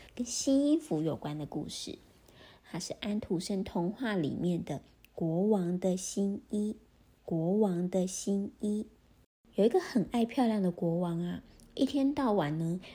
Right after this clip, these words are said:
命令宫里的裁缝师帮他做许多不同样式的新衣服。虽然裁缝师们都很认真的工作，可是每天做这么多新衣服，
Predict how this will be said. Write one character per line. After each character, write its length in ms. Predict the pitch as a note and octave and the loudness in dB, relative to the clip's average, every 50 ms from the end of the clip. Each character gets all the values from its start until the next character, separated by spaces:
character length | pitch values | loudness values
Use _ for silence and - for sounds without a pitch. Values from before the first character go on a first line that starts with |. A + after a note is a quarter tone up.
| - - - | -14 -4 0
命 180 | F3 E3+ F3 | 0 2 2
令 180 | F3 E3+ E3+ F#3 | 2 2 0 0
宫 260 | F#3 - F#3+ F#3 F#3+ F#3 | 0 0 2 2 4 2
里 120 | F3+ E3+ | 2 0
的 120 | E3 D#3+ | -2 -4
裁 260 | - - - - C3+ C#3+ | -6 -6 -4 -4 -4 -4
缝 220 | - F#3+ E3+ F3 | -2 -2 -2 -2
师 240 | G3+ - - F#3+ G#3 - - - - - | -2 -2 -2 -4 -4 -4 -8 -20 -10 -6
帮 120 | - A#3 | -6 -4
他 140 | B3 C#4 C4+ | -4 -4 -4
做 180 | C4+ - E4+ | -2 -2 -2
许 180 | D4+ - - F3+ | -2 -2 -4 0
多 160 | - A3 A#3 | 2 2 2
不 180 | - - - G4+ | 4 6 6 4
同 280 | G4+ - - G#3+ F#3 G3+ | 4 4 2 0 2 2
样 180 | G#3+ G3+ G#3 | 2 0 -2
式 160 | G#3+ - G#3+ F3+ | -2 -2 -4 -2
的 100 | F3+ F3+ | -2 -4
新 320 | - - - F3+ F3 F3 | -4 -2 -2 -2 0 0
衣 140 | F3+ F#3 F#3 | 0 -2 -4
服。 260 | F#3 - - D3+ - - _ _ _ _ _ _ _ _ _ _ _ _ _ _ _ - | -4 -6 -10 -10 -10 -12 _ _ _ _ _ _ _ _ _ _ _ _ _ _ _ -20
虽 300 | - - - - E4 E4+ | -18 -6 -2 0 2 2
然 260 | E4+ D#4 C#4 A#3+ A#3 | 2 2 2 0 0
裁 220 | A#3 - A3 G3+ | -2 -2 -4 -4
缝 200 | G3+ - G3+ G3 | -2 -2 -4 -4
师 200 | G#3+ - - G3+ | -4 -2 -2 0
们 240 | G3 G3 F#3+ F#3 F3 | 0 0 0 -2 -2
都 180 | F3+ E3+ E3+ F3+ | -2 -2 -4 -4
很 220 | - - D3+ D3+ | -2 -4 -4 -2
认 220 | D#3 F#3 F#3+ F#3+ F#3+ | 2 2 2 2 2
真 160 | F#3 F3+ F3 | 0 -2 -2
的 60 | E3+ | -4
工 320 | D#3 - E3+ E3 D#3+ D#3+ F3+ | -4 -4 -4 -4 -2 -4 -4
作， 280 | - - D3+ C3 - - - _ - - - - - - _ | -4 -4 -4 -4 -4 -8 -14 _ -20 -20 -20 -20 -20 -20 _
可 140 | - - A3+ | -8 -6 -6
是 320 | F#3+ - - C4+ C4 B3+ C4 - - - - | -6 -2 2 2 2 2 0 -4 -10 -4 -2
每 140 | E3 D3 | -2 -2
天 260 | - - - D#4 D#4+ E4+ | -2 -2 -2 -2 -2 2
做 180 | - F#4+ E4 D4+ | 4 4 4 6
这 100 | - D#4 | 6 4
么 120 | C#4+ C4 | 4 6
多 140 | C4 A#3 A#3+ | 6 4 4
新 260 | A#3+ - B3+ A#3 A#3 | 4 2 2 4 4
衣 80 | A#3+ A#3+ | 2 2
服， 200 | - - E3 | 0 -4 -4